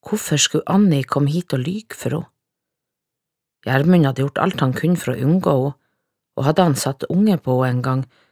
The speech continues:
var det vel neppe annet å vente. Særlig nå som han var blitt prest. Lotte trakk pusten i et hikst. De hadde ikke vært kjærester en gang.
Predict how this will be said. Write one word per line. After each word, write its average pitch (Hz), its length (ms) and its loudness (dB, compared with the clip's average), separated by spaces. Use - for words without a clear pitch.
var 139 140 4
det 139 80 4
vel 131 160 2
neppe 165 260 -4
annet 139 300 0
å 120 100 -4
vente. 135 420 -8
Særlig 151 480 2
nå 143 160 4
som 139 240 0
han 127 140 0
var 123 120 -6
blitt 127 300 -4
prest. - 600 -12
Lotte 156 240 -2
trakk 139 320 -4
pusten - 380 -2
i - 40 0
et - 220 -8
hikst. - 480 -8
De 170 100 4
hadde 170 100 2
ikke 180 220 0
vært 175 180 2
kjærester 185 600 -2
en 131 140 -2
gang. 139 180 -4